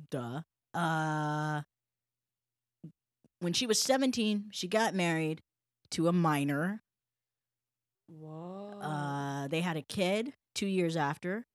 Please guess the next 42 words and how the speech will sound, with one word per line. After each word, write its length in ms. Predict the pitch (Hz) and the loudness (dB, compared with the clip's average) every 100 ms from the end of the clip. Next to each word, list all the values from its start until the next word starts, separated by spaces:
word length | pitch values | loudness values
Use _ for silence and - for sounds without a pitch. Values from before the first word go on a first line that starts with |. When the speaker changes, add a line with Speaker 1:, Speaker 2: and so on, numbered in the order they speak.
| - | -18
Speaker 2:
A 60 | 170 | -10
minor 400 | 170 214 247 277 | -4 -4 -2 -4
and 140 | 302 | -6
a 20 | |
minor, 460 | 294 202 170 160 165 | -6 -6 -6 -10 -10
huh? 280 | 185 226 294 311 | -10 -8 -10 -10
Speaker 1:
Yeah. 280 | 151 190 233 - - | -8 -6 -6 -4 4
Speaker 2:
Okay. 960 | 247 247 262 311 269 214 180 151 127 127 | 6 8 8 8 6 6 4 2 -2 -10
Speaker 1:
<laughs> 40 | _ _ _ - - - - | _ _ _ -12 -10 -8 -4
Uh, 360 | 160 156 156 | -2 0 -2
a 40 | 147 | -2
kid 200 | 208 190 | -2 0
named 180 | 190 165 | -2 -2
Clara. 500 | 240 226 226 226 233 _ _ _ _ _ _ - | 0 2 2 0 -2 _ _ _ _ _ _ -8
And, 400 | 147 147 147 151 | -4 -2 -2 -2
uh, 580 | 147 143 139 135 135 131 | -4 -4 -4 -4 -6 -6
not 380 | 135 175 196 175 | -6 -2 0 0
much 180 | 185 175 | -2 -2
is 100 | 170 | -2
known 280 | 170 151 139 - | -2 -2 -4 -6
after 340 | 175 226 - 214 | -4 -4 -2 -4
that 360 | 202 196 214 - _ _ - | 0 0 -2 -6 _ _ -6
Speaker 2:
Wow. 80 | 160 | -4
Speaker 1:
because 920 | 175 160 151 151 147 143 - - - - | 0 2 2 2 0 -2 -2 -6 -8 -8
Speaker 2:
They 140 | 208 | -2
moved 220 | 240 262 240 | 0 0 0
to 40 | |
Speaker 1:
they 100 | 277 | 0
Speaker 2:
New 40 | 285 | 2
Speaker 1:
tried 100 | 349 | 4
Speaker 2:
York. 300 | 349 - 151 | 2 0 -6
Speaker 1:
yeah, 100 | 147 143 | -12 -10
they 100 | 147 | -10
tried 140 | 170 | -6
to 80 | 165 | -4
live 160 | 165 170 | -4 -4
a 40 | |
quiet 300 | - 208 233 | -2 0 0
life. 400 | 285 370 - - _ _ _ _ _ _ _ _ _ _ 190 | 0 -4 -6 -18 _ _ _ _ _ _ _ _ _ _ -8
Speaker 2:
I'm 140 | 214 | -6
reading 240 | 233 226 | -4 -4
this 320 | 220 214 - | -4 -4 -6